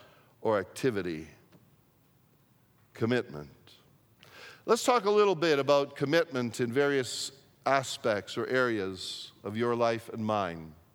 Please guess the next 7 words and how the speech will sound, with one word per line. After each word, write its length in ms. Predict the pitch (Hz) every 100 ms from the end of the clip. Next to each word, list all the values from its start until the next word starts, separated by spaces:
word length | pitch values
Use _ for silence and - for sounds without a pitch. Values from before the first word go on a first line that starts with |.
| _ _ _ _ _ _ _ _ _ _ _ _ - - -
Here's 220 | 117 117
one 200 | 127 127
area. 420 | 110 98 92 80 78 _ _ _ _ _ _ _ _ _ -
Commitment 880 | 165 175 220 185 135 87 - - - _ _ _ _ -
to 100 | 123
your 160 | 117 113
spouse 920 | - - 139 107 92 - - -